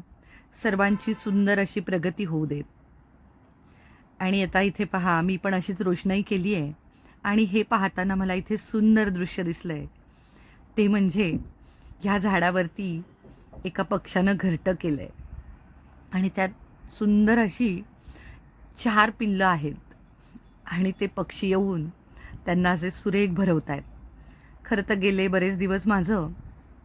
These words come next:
माझीच कामं चालू होती, स्वच्छतेची, घरातल्या दिवाळीच्या तयारीची, आणि माझं काही एवढं लक्ष गेलं नाही त्याच्याकडे. आणि आज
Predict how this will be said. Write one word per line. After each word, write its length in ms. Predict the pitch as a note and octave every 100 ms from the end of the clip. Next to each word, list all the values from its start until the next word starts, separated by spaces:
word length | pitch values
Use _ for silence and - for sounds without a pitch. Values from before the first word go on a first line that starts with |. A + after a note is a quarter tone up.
| - -
माझीच 500 | G3+ F#3 E3+ A#3 -
कामं 320 | A#3+ F#3 G3
चालू 260 | G3 E3+ D#3+
होती, 300 | D3 D#3 D3
स्वच्छतेची, 880 | F#3 D#3+ - E3+ D#3+ C#3 - D3+
घरातल्या 460 | C#3+ E3+ D#3 D3 E3
दिवाळीच्या 480 | D#3+ D#3 D#3 D3+ F#3
तयारीची, 640 | F3+ E3 F3 F#3+ - D#3+ C#3 - - - - - - -
आणि 140 | G#3
माझं 300 | A3 F3+ E3
काही 340 | A3 G#3+ G#3+ - _ - - - -
एवढं 300 | F3+ F3 B3
लक्ष 280 | B3+ -
गेलं 380 | A#3 G#3+ F3 F#3
नाही 140 | G3 D3+
त्याच्याकडे. 560 | D#3 - D3 D#3 C#3+ D3+ - - - - - - - -
आणि 180 | F3 F#3+
आज 300 | - F3 F#3